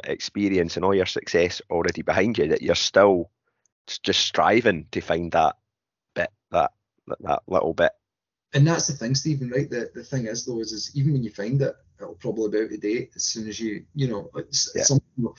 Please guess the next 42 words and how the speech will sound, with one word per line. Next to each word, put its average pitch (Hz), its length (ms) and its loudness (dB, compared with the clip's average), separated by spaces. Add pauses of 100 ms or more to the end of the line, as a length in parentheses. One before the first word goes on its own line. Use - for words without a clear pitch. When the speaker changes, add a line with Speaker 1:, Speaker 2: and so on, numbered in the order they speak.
(300)
Speaker 2:
some 160 420 6 (260)
quirk 139 400 4
of, - 180 0 (400)
um, 113 440 0
biology 117 640 4
will 110 180 -2 (400)
maybe 120 200 0
cause 110 360 0
that 110 240 -2
not 113 220 -8
to 117 80 -16
be 113 80 -4
the 107 100 -2
right 107 180 -2
thing 123 180 -10
for 120 180 -4
you 110 100 -4
next - 260 -8
time 113 200 -8
round. 139 340 0 (340)
Speaker 1:
Yeah, 80 180 0
Speaker 2:
Um, 82 80 2
Speaker 1:
yeah. 85 100 0 (340)
Speaker 2:
changing 123 320 0
conditions, 131 580 -2
you 117 80 -6
know, 113 120 -2
like 104 200 -4
higher 123 260 -6
humidity 110 480 -4
means 113 300 -6
you 107 60 -10
need 110 120 -10
more 117 160 -6
salt, 127 420 -2
all 101 240 -2
of 101 60 -6
that. 110 220 -6 (440)
Speaker 1:
Of - 40 -12
course. 131 180 4
Speaker 2:
Um, 117 80 2 (420)
but 143 300 6